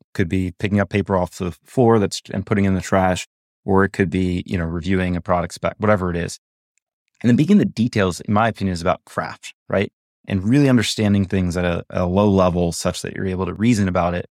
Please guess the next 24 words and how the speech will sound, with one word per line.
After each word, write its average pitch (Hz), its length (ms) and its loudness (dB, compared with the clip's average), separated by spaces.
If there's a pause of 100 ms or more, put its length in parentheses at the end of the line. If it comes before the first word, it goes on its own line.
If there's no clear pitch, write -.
and 101 140 -2
make 87 220 -4
good 82 160 -6
decisions, 82 500 -2
like 87 240 0 (340)
Brian 87 360 0
with 85 100 -6
the 90 100 -6
homepage 82 680 0
or 87 540 0
Bezos 92 400 0
in 87 60 -8
some 90 180 -4
cases 87 380 -8
with 87 120 -10
customer 87 380 -4
processes 90 640 -6
that 92 120 -12
he 90 60 -6
got 90 200 -2
in 90 100 -6
the 92 60 -10
weeds 101 260 0
on. - 220 -6